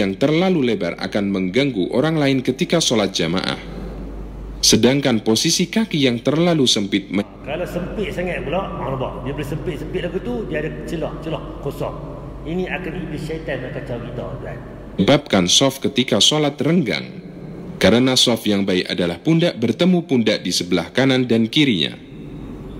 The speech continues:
Speaker 1: Dan kaki bertemu dengan kaki orang yang berada di sebelah kanan dan kirinya.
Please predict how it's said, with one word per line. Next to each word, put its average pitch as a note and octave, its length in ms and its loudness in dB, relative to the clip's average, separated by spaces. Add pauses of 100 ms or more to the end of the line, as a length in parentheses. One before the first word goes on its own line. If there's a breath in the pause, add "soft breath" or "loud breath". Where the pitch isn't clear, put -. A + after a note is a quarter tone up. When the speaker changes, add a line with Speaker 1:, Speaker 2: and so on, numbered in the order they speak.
(180)
Speaker 1:
Dan G2 160 8
kaki A#2+ 400 2
bertemu D#3+ 560 2
dengan B2 240 2
kaki A#2 400 0
orang G#2+ 320 2
yang F#2 160 2
berada A2+ 320 2
di F2+ 160 -4
sebelah D#2+ 400 0
kanan A2+ 400 2
dan A#2+ 160 4
kirinya. C#2+ 480 2